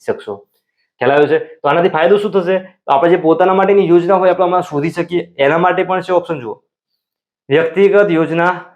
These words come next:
શોધો. પછી આ ખોલશો એટલે શું આવશે? તમારે પોતાના જે ડેટા છે એ લખવાના. જેમ કે પોતાની આવક છે,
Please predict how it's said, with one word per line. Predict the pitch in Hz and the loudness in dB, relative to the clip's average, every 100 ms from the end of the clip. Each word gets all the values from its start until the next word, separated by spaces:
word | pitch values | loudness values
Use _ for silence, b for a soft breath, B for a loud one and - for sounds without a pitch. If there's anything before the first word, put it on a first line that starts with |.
| - | -2
શોધો. | 175 156 | 0 0
પછી | 151 180 | 0 0
આ | 156 156 | 0 0
ખોલશો | 190 196 196 | 0 2 2
એટલે | 151 156 | 0 2
શું | 185 | 2
આવશે? | 165 170 | 2 -2
તમારે | 170 - - 160 165 | -4 -10 -4 -2 0
પોતાના | 151 156 175 170 | 0 2 2 2
જે | 170 | 2
ડેટા | 156 156 170 | 0 2 2
છે | 160 | 2
એ | |
લખવાના. | 143 147 139 | 2 0 -2
જેમ | 135 | -2
કે | |
પોતાની | 139 143 147 | -4 -4 -4
આવક | - 135 139 143 | 0 2 2 0
છે, | - 139 | -2 -2